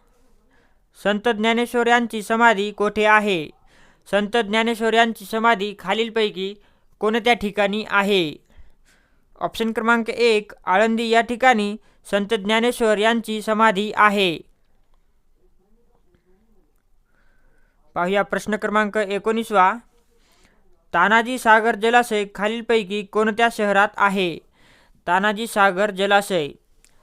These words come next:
ऑप्शन क्रमांक तीन, पुणे या शहरामध्ये तानाजी सागर जलाशय आपल्यास पाहावयास मिळते.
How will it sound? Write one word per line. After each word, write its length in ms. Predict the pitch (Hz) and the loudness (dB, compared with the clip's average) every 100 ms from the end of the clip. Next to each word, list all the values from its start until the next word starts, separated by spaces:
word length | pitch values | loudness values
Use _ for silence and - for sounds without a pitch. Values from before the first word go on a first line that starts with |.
| _ _ | _ _
ऑप्शन 360 | 117 - 220 214 | -8 -6 -6 -6
क्रमांक 380 | 220 226 220 | -2 -2 -2
तीन, 440 | 233 247 233 214 214 _ _ _ _ | -6 -6 -6 -4 -8 _ _ _ _
पुणे 280 | 185 208 233 | -4 -2 0
या 140 | 240 240 | 0 0
शहरामध्ये 760 | 226 233 240 240 208 202 196 190 - | 0 2 2 0 -2 -2 -2 -4 -2
तानाजी 400 | 185 196 214 226 | -2 2 0 -2
सागर 340 | 233 220 214 214 | 2 2 2 -2
जलाशय 580 | 214 233 233 202 196 214 _ _ - | 2 2 2 0 -2 -6 _ _ -4
आपल्यास 440 | 185 190 220 220 | -4 0 0 0
पाहावयास 540 | - 202 196 202 208 208 | 2 2 4 4 2 -2
मिळते. 560 | 208 208 190 165 139 | -6 -2 -2 -4 -6